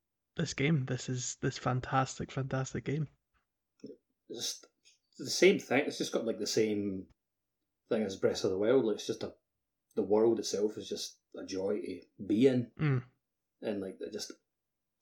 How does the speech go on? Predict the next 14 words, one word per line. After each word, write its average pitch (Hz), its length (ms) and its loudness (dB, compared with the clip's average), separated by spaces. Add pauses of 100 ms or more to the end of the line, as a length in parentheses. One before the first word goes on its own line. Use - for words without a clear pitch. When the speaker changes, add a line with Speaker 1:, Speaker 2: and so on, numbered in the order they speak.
Speaker 2:
they - 100 -12
just 107 180 -6 (160)
added, 113 340 -4
like, - 140 -10
so - 180 -6
much 95 260 -12
more. 95 320 -8
Like, 90 80 -18 (360)
the, 107 140 -8
like, 107 120 -6
extra 110 260 -4
mechanics 107 540 -6
that 104 140 -10
they've 110 180 -6